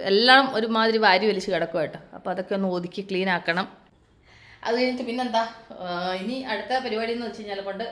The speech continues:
എക്സർസൈസിന് ഇറങ്ങാൻ പോകണം. അപ്പോൾ രാവിലെ ആണെന്നുണ്ടെങ്കിൽ എക്സർസൈസിന് പോകാൻ തുടങ്ങിയപ്പോൾ ഞാനാണെന്നുണ്ടെങ്കിൽ എന്നാൽ ശരി, രാവിലത്തെ കുറച്ച് വിശേഷങ്ങൾ എൻ്റെ കൂട്ടുകാരായിട്ട് ഷെയർ ചെയ്യുക. അത് കഴിഞ്ഞിട്ട് ബാക്കിയുള്ള കണ്ടിന്യുവേഷൻ ആവട്ടെ എന്ന് വിചാരിച്ച്. അപ്പോൾ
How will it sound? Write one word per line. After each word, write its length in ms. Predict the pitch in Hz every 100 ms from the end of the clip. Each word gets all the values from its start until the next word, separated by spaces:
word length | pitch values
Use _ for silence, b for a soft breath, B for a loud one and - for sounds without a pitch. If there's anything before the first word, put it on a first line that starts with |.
| 170
എക്സർസൈസിന് 500 | - 202 220 208 190
ഇറങ്ങാൻ 220 | 175 185 185
പോകണം. 220 | 165 196 - B B B
അപ്പോൾ 160 | 247 320
രാവിലെ 300 | 277 262 330 302
ആണെന്നുണ്ടെങ്കിൽ 520 | 294 277 262 254 269 - 190
എക്സർസൈസിന് 440 | 185 220 269 294 285
പോകാൻ 200 | 196 233
തുടങ്ങിയപ്പോൾ 460 | 277 240 233 233 254 247
ഞാനാണെന്നുണ്ടെങ്കിൽ 600 | 240 226 233 240 240 233 240
എന്നാൽ 120 | 254 294
ശരി, 200 | 220 240 -
രാവിലത്തെ 280 | 220 202 240
കുറച്ച് 220 | 240 - 226
വിശേഷങ്ങൾ 360 | 226 226 240 220
എൻ്റെ 120 | 214
കൂട്ടുകാരായിട്ട് 400 | 208 208 208 214
ഷെയർ 180 | 196 190
ചെയ്യുക. 160 | 196 196
അത് 60 | 190
കഴിഞ്ഞിട്ട് 260 | 202 190 196
ബാക്കിയുള്ള 340 | - - 196 190 - B B B
കണ്ടിന്യുവേഷൻ 440 | - 208 233 233 233
ആവട്ടെ 200 | 202 202 208
എന്ന് 100 | 202
വിചാരിച്ച്. 320 | 165 - - - _ b b b -
അപ്പോൾ 140 | 240